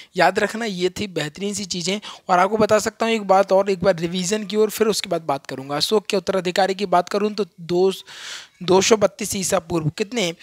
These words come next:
कहना सर, दो सौ बत्तीस, दो सौ बत्तीस ईसा पूर्व में अशोक की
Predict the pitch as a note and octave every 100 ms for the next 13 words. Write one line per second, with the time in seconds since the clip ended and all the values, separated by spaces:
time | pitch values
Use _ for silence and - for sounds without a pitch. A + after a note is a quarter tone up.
0 | - - G3 F3+ G3+ E3+ F#3+ - G#3+ F3+
1 | - A#3+ B3+ - - _ _ _ _ _
2 | _ _ _ _ _ _ - - - -
3 | F3 F3 G3+ F#3 - A3 F3+ F3 G3 F#3
4 | G3+ G#3 F#3 - - _ F3 F#3 F#3 -
5 | - - F#3+ F#3 A3+ G3 F#3+ G3+ F#3+